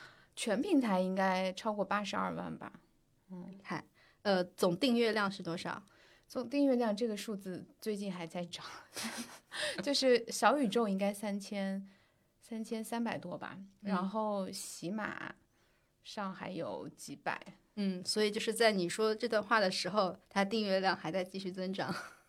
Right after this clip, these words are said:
Speaker 1: 会吧，然后就是，就苹果播客呀，然后Q Q音乐、网易云这些都有。
Speaker 2: 嗯。
Speaker 1: 嗯。
Speaker 2: 好的，呃，播放量最高的是哪一期？
Speaker 1: 就是第六期，呃，借秋风那期，把孩子放归山野，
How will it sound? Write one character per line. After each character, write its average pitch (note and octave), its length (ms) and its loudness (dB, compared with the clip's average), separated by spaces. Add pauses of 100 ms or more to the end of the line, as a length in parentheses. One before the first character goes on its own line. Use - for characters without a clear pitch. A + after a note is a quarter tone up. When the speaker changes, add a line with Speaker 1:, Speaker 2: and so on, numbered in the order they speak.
(160)
Speaker 1:
会 B3 160 2
吧， F#3 160 -4 (120)
然 G#3+ 120 4
后 C4 200 12
就 A#3+ 320 0
是， A3+ 120 -2
就 A3+ 140 -2
苹 F3 240 -8
果 F3+ 140 0
播 E3+ 180 0
客 F#3 220 -4
呀， D#3+ 160 -4
然 D#3+ 120 -8
后 E3 180 -8
Q F3+ 140 -10
Q F3+ 140 -8
音 F3 180 -6
乐、 E3+ 120 -2
网 D3+ 200 -4
易 D#3 140 -6
云 D3+ 180 -6
这 F3+ 160 -10
些 E3+ 160 -6
都 E3 160 -6
有。 E3 240 -8 (180)
Speaker 2:
嗯。 F3 220 -2 (140)
Speaker 1:
嗯。 F#3+ 140 -10 (340)
Speaker 2:
好 F#3 140 -6
的， F#3+ 200 -2 (420)
呃， G3 300 4 (220)
播 D#4+ 100 6
放 E4+ 200 8
量 D4 120 8
最 D4 160 4
高 D4 240 8
的 D4 160 8
是 A#3 140 2
哪 F#3+ 160 0
一 D#3 80 -6
期？ - 420 -4 (920)
Speaker 1:
就 C4+ 100 2
是 B3 140 0
第 A#3+ 160 0
六 G#3 220 4
期， - 420 -10 (240)
呃， F3+ 180 -4
借 A3 160 -2
秋 G#3+ 220 -4
风 G3 300 -2
那 G3 120 -4
期， F#3 160 -12
把 E3 260 -6
孩 E3 300 -6
子 E3+ 200 -6
放 F#3+ 180 -4
归 F3 140 -6
山 F3 220 -6
野， D#3+ 200 -6